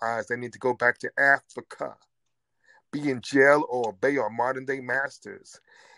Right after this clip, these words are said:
And we better not act intelligent just because we received the masters. <laughs> And to some still looked at as slaves, ignorant, walking cadavers. So do we scream in rage, act out,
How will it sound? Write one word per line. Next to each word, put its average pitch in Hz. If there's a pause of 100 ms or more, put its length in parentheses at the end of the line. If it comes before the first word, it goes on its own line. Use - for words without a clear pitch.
(180)
And 135
we 123
better 139
not 127 (100)
act 139
intelligent 117
just 123
because 127
we 120
received 113
the 110
masters. 117 (1300)
<laughs> 117 (1500)
And 123
to 127
some 139
still 143
looked 139
at 131
as - (120)
slaves, 131
ignorant, 120
walking 127
cadavers. 104 (420)
So 139
do 131
we 123
scream 139
in 113
rage, 139 (120)
act 123
out, 143